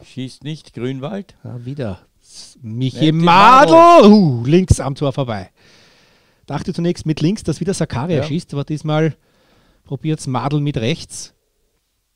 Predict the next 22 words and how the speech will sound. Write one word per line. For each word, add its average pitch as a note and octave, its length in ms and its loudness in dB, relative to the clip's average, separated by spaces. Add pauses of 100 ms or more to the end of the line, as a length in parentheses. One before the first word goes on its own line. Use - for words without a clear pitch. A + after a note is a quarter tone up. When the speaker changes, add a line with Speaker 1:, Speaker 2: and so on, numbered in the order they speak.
(600)
Speaker 2:
Ja, D3 360 -8 (920)
kein - 180 -14
schlechter C#3 400 -6
Freistoß. B2+ 760 -10 (1400)
Dreht B2 220 -12
sich B2 120 -14
dann B2+ 120 -4
ein A#2+ 80 -6
bisschen C#3+ 420 -8
weg B2+ 180 -4
vom C3+ 180 -8
Tor. C3 340 -4 (3250)
Speaker 1:
Ja, C3+ 80 -8
war D3 120 -6
durchaus C#3 600 -12
gefährlich. C3+ 800 -10 (1040)
Nächste B2+ 380 -12
gefährliche B2+ 640 -10
Situation B2 560 -14
für C3 140 -16
die A#2+ 120 -10
Austria. C3 600 -10